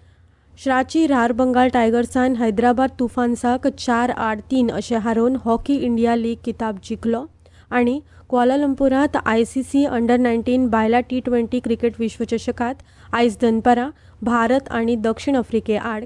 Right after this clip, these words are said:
खेळ जातलो. आतां पुराय खबरो. केंद्रीय अर्थसंकल्पांत शेतकी, ग्रामीण, शार उदरगत हाचेर भर दिला आनी सुदारणांचेर भर दिवपाचें काम चालूच आसा,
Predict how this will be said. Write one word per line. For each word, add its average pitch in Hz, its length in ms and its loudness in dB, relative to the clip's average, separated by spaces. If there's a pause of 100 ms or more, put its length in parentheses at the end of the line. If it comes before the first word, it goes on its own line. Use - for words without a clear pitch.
(140)
खेळ 214 180 0
जातलो. 208 440 -4 (720)
आतां 226 260 2
पुराय 220 360 0
खबरो. 226 320 -4 (480)
केंद्रीय 294 360 2
अर्थसंकल्पांत 254 1040 0
शेतकी, 262 640 -2
ग्रामीण, 240 560 2 (220)
शार 226 520 0
उदरगत 220 600 -2
हाचेर 226 440 -2
भर 233 300 2
दिला 247 340 0 (340)
आनी 233 200 4
सुदारणांचेर 262 840 2
भर 226 240 2
दिवपाचें 226 480 -2
काम 220 280 -2
चालूच 226 420 2
आसा, 247 300 -2